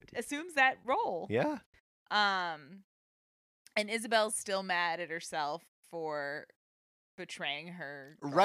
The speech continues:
Speaker 2: Rightfully so. She's right to be mad at
Speaker 1: She's right
Speaker 2: herself.
Speaker 1: to be mad at herself. I thought she might tell her everything.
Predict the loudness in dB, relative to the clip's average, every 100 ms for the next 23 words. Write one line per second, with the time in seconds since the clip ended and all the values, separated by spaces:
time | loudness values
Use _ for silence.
0 | 6 2 2 4 4 4 6 8 10 10
1 | 8 6 4 6 8 8 6 2 4 8
2 | 8 8 6 6 6 6 4 0 -2 0
3 | -2 -4 -6 -4 0 0 0 -4 -4 -2
4 | -2 -4 -6 0 0 0 0 -2 -2 -10
5 | -10 -12 -12